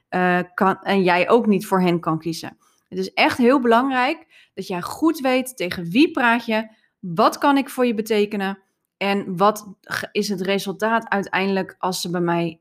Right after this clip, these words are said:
eh, met mij gaan samenwerken of een product bij mij kopen.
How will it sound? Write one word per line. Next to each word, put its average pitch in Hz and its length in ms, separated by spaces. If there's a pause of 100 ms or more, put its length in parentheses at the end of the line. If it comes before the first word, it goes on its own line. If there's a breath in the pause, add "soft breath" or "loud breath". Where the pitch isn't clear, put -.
eh, 170 320
met 185 240
mij 180 240
gaan 175 160
samenwerken 196 640
of 190 100
een 190 180
product 196 400
bij 202 100
mij 175 220
kopen. 160 480